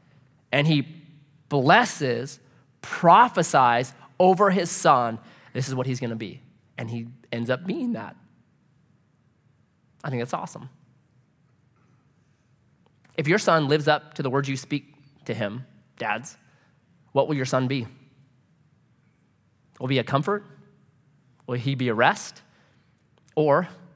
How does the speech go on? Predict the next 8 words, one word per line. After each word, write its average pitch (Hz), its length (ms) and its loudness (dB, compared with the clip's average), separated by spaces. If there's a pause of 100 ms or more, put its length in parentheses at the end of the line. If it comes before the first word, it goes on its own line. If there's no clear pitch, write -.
(600)
will 127 80 -4
he 120 40 -8
be 131 100 -2
a 123 160 0 (420)
little 127 160 -4
jerk? 120 380 -6 (1120)
Or 113 140 -4
runt? 127 420 -2